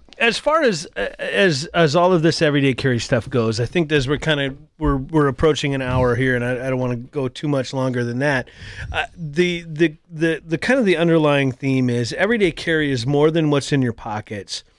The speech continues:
Um, but there's certainly also levels to it. Like the, the, the everyday carry that I'll take with me to my daily job, to where I'm going to work or just running around town running errands,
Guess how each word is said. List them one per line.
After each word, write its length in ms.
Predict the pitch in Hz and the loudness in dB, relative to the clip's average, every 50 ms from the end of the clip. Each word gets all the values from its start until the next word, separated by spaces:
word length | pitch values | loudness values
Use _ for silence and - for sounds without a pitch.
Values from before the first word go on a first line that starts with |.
| _ _ _ _ _ _ _ | _ _ _ _ _ _ _
Um, 280 | 151 143 131 127 123 123 | -2 0 0 2 0 0
but 200 | 123 120 165 - | 2 2 0 2
there's 220 | 170 156 151 135 | 2 0 0 0
certainly 560 | - - - 202 196 196 185 180 170 165 160 156 | -2 -2 0 0 0 0 0 0 0 2 0 0
also 400 | 123 143 156 160 - - 165 143 | 2 2 2 2 2 2 0 0
levels 560 | 131 127 131 135 139 139 131 131 127 - - - | 0 0 0 0 0 2 0 0 -2 -4 -6 -8
to 160 | - 123 104 | -6 -6 -6
it. 140 | 95 92 113 | -6 -8 -4
Like 300 | 127 131 131 127 - - _ _ - - - _ _ | -2 -2 -2 -2 -6 -14 _ _ -20 -20 -20 _ _
the, 320 | 131 151 151 151 147 147 147 | 0 2 2 2 2 0 -2
the, 200 | 151 139 151 151 | -2 0 0 0
the 340 | 139 143 139 131 156 156 160 | 0 -4 -4 0 2 2 4
everyday 320 | 180 190 208 185 180 170 | 2 2 2 2 0 0
carry 320 | - - - 180 170 165 151 | -2 -2 -2 0 0 2 2
that 160 | 143 151 143 | 2 2 2
I'll 140 | 143 143 131 | 2 0 -2
take 280 | - - 160 143 - - | 0 -2 -2 -2 -2 -2
with 240 | 147 151 135 - | -2 -2 -2 -2
me 380 | - 147 143 139 139 135 135 131 | -2 0 0 2 2 2 0 0
to 240 | 123 - - 151 139 | -2 -2 0 2 2
my 160 | 135 135 131 | 2 2 0
daily 380 | 127 117 139 139 135 135 135 127 | 0 2 2 2 2 2 0 0
job, 440 | 110 135 139 135 131 131 131 131 123 | 2 0 0 2 2 0 -2 -2 -4
to 100 | - 135 | -4 -2
where 240 | 127 127 127 123 120 | 0 2 2 2 2
I'm 100 | 117 123 | 0 0
going 220 | 120 131 127 127 | 0 0 0 2
to 80 | 123 120 | 0 0
work 440 | 120 123 127 127 127 127 123 - | 2 2 2 4 2 2 0 0
or 140 | 135 123 120 | -2 -2 -2
just 260 | 113 113 127 120 - | 0 -2 -4 -4 -2
running 220 | 135 135 131 127 131 | 0 0 2 2 2
around 340 | 127 127 127 123 127 120 - | 0 0 0 0 -2 -4 -4
town 280 | - 139 131 131 127 | -4 -4 -2 0 0
running 240 | 123 120 120 117 120 | 0 0 0 -2 -4
errands, 420 | 113 127 139 139 135 131 120 - | -4 -2 0 0 0 0 -2 -4